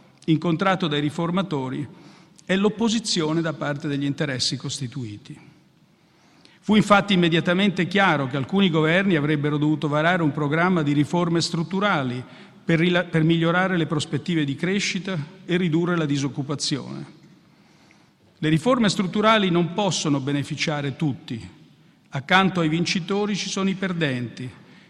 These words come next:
che si oppongono alla loro realizzazione.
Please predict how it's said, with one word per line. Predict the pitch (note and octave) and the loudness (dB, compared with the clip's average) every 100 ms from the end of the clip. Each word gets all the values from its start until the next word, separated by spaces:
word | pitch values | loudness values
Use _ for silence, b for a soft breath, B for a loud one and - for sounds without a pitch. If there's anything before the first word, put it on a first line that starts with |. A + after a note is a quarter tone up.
| B | B
che | F#3+ | 0
si | E3+ A#3+ | 2 2
oppongono | - D3+ C3+ C3+ D3 D#3+ - | 0 0 0 0 0 -4 -4
alla | E3+ F3 | -4 -2
loro | C3+ B2+ C#3+ | -2 -4 -4
realizzazione. | C#3+ D#3 D#3+ C#3 D#3+ D3+ B2+ A2 B2 A#2+ | -2 0 0 0 -2 -2 -4 -6 -12 -14